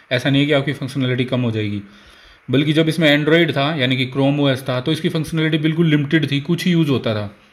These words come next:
but अब इसकी फंक्शनैलिटी काफ़ी अच्छी हो चुकी है। और ये टच से भी काम करती है, ऐसे मत समझना कि इसमें मैंने Linux का Ubuntu इंस्टॉल कर दिया तो इसकी टच ख-, बंद हो गई, नहीं, टच चल रही है। देखो, touch is quite smooth working। ये देखो,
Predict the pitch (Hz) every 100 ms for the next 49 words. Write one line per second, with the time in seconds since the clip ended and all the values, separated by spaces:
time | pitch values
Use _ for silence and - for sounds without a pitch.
0 | _ 117 110 139 135 139 127 123 131 120
1 | 123 120 117 117 113 123 113 110 113 120
2 | 127 131 131 170 180 165 143 127 127 131
3 | 139 135 160 147 147 151 151 - - -
4 | - 123 143 139 139 131 143 143 - 143
5 | 139 139 - - - 139 143 139 151 139
6 | 147 131 127 120 127 143 165 - 127 120
7 | - 135 123 120 123 - - - - 120
8 | 123 117 113 110 123 147 117 123 123 113
9 | 113 107 110 120 107 - _ _ _ _
10 | _ _ - 120 131 117 - - 127 120
11 | - 131 120 120 113 113 131 139 - -
12 | - _ 135 117 107 107